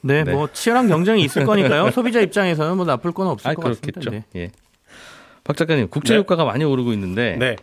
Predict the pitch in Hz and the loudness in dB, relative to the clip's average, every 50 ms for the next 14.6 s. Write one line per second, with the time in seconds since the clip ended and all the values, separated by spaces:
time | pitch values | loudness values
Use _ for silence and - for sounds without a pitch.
0 | - - 98 95 95 92 90 90 90 87 87 87 87 87 - - - 117 131 131 | -10 -10 -8 -6 -6 -4 -4 -6 -6 -6 -6 -6 -8 -10 -12 -12 -10 -8 -8 -8
1 | 127 _ _ _ - - 110 127 139 117 101 113 123 123 120 117 113 - - 113 | -10 _ _ _ -6 -4 -2 0 0 0 0 0 0 0 0 -2 -2 -2 -2 0
2 | 107 104 101 - _ _ - - - - 196 202 190 185 165 120 123 127 139 160 | 0 0 -2 -4 _ _ -16 -4 0 2 4 4 6 4 4 4 2 2 2 2
3 | 156 147 139 139 143 147 147 139 135 123 120 - _ _ _ _ _ _ _ _ | 4 4 4 4 2 2 2 2 0 -2 -4 -8 _ _ _ _ _ _ _ _
4 | _ _ _ _ _ _ - 123 131 151 151 147 - - 147 139 131 127 117 120 | _ _ _ _ _ _ -6 -6 -4 -4 -6 -6 -4 -2 -2 0 -2 -4 -4 -4
5 | 113 113 117 123 131 107 101 - - - - 139 127 117 104 95 87 87 80 - | -4 -2 -2 -2 -2 -4 -4 -6 -10 -6 -4 -2 -2 0 -2 -2 -2 -4 -4 -6
6 | 76 - - 73 67 65 64 62 69 73 69 69 - - 101 95 95 95 - _ | -10 -10 -10 -8 -8 -8 -8 -8 -10 -10 -12 -14 -14 -12 -12 -12 -12 -14 -16 _
7 | - - 180 202 - 254 240 208 185 165 165 156 - - 147 - - - - 123 | -10 -8 -6 -6 -4 -2 -2 -2 -2 -2 -4 -6 -8 -10 -12 -12 -12 -12 -10 -10
8 | 123 - _ _ - - - 135 - 151 143 123 - 131 123 113 104 - - - | -10 -12 _ _ -10 -8 -6 -4 -2 -2 -2 -2 -4 -6 -6 -6 -6 -8 -8 -8
9 | 87 85 85 - - - 175 180 165 151 123 107 - - - - - 135 170 185 | -10 -10 -10 -10 -6 -4 -2 0 0 0 0 -2 -4 -6 -8 -6 -4 -2 0 0
10 | 175 - 170 156 143 127 117 101 92 80 76 73 - 117 120 127 120 - 113 101 | 0 0 -2 0 0 0 0 -2 -2 -4 -4 -2 -2 0 0 0 0 0 -2 -2
11 | 95 90 87 87 90 - - - 98 95 82 76 - - 110 110 113 113 110 104 | -2 -2 -4 -6 -10 -12 -8 -4 -4 -4 -4 -4 -6 -6 -4 -4 -4 -4 -6 -8
12 | - - - 160 156 147 127 107 110 107 120 120 110 107 117 165 190 185 151 143 | -8 -8 -6 -4 -2 -2 -2 -4 -2 -2 -2 -2 0 0 -2 -2 -4 -4 -4 -4
13 | 107 104 98 - - - 113 107 107 104 104 95 - - 98 90 82 92 90 - | -2 -2 -4 -4 -4 -4 -2 -2 -2 -2 -2 -2 -2 -2 -4 -4 -4 -6 -6 -4
14 | 107 104 98 98 95 92 98 131 143 147 156 | -4 -4 -2 -4 -4 -2 -2 -2 -2 -2 -4